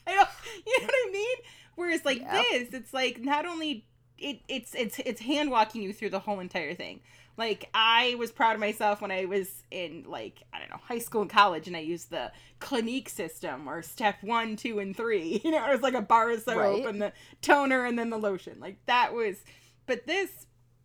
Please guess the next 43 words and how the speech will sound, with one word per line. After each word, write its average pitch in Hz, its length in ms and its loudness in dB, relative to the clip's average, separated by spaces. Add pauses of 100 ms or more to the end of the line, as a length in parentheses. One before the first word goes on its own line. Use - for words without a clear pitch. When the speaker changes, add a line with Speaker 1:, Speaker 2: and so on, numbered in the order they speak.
(480)
Speaker 1:
I 277 120 4
mean, 330 160 -4
it 339 80 -2
is 302 180 -2
really 240 360 -4
smart 269 360 2
because 220 280 -6
then, 202 320 -4
yeah, 208 260 2
it, 143 260 -8
it 226 160 -6
gives 247 220 -8
them, 214 160 -6
like 190 160 -6
I 208 80 -2
said, 208 320 -2
you, 208 140 -10 (200)
they, 214 380 2 (480)
they 247 120 -2
know 240 140 2
how 254 160 6
they're, 233 280 0
they 262 180 -2
know 302 240 8
the 302 80 -4
results 247 380 -2
are 233 40 -6
gonna 214 160 -6
get, 214 380 4
and 214 120 -2
they're 208 100 -4
gonna 214 140 -4
get 208 140 -8
the 196 80 -10
same 214 240 -6
results 185 540 -4 (380)
every 196 240 0
time 202 420 -6
if 175 120 -10
they 160 220 -8 (360)
do 190 260 -4 (240)
the 196 100 -6
steps - 520 -4